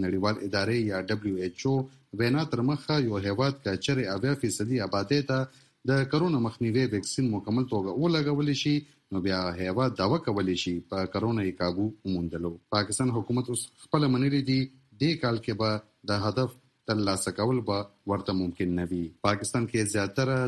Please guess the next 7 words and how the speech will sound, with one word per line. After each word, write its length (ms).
د 0
امریکې 500
موډرنا، 460
فایزر، 400
برطانیې 680
اسټرازینیکا 800
او 100